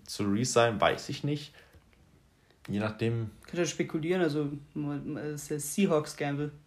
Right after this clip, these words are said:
Speaker 2: dass du dann sagst, okay, der, der Preis sinkt von Tag zu Tag in der Free Agency und dann könntest du ihn vielleicht relativ günstig kriegen. Aber das wär schon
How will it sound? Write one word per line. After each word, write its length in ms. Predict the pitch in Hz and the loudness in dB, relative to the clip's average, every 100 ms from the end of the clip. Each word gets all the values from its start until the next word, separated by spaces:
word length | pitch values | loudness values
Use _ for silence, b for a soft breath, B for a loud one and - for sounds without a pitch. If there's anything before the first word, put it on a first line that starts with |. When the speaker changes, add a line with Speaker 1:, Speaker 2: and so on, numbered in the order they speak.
| B B B - | B B B -6
Speaker 2:
dass 120 | 147 | 0
du 40 | 143 | 4
dann 160 | 156 | 6
sagst, 300 | 147 151 151 | 6 4 2
okay, 240 | 147 151 151 | -4 0 2
der, 240 | 151 139 | 2 0
der 140 | 135 | -2
Preis 420 | 139 - 160 156 - | -2 4 6 6 4
sinkt 180 | 180 | 4
von 180 | 175 160 | 4 2
Tag 240 | 156 160 156 | 4 4 2
zu 120 | 151 | -2
Tag 240 | 156 170 | 0 2
in 80 | 214 | 2
der 100 | 202 | 2
Free 200 | 202 180 | 2 2
Agency 300 | 170 170 - | 2 0 -2
und 100 | 151 | 0
dann 140 | 139 143 | -2 -2
könntest 360 | 160 156 151 | -2 -2 -4
du 60 | - | -6
ihn 80 | 151 | -8
vielleicht 260 | - 151 151 - _ - | -6 -8 -10 -20 _ -4
relativ 400 | 160 156 156 - | -2 -2 -6 -6
günstig 440 | 170 - 165 - | -6 -6 -10 -8
kriegen. 400 | - 175 160 160 B B B B B B B | -6 -4 -4 -6 B B B B B B B
Aber 300 | - 143 143 | -6 -4 -2
das 200 | 143 143 | -2 -2
wär 120 | 151 143 | -2 0
schon 520 | - 143 147 147 | 0 0 0 -2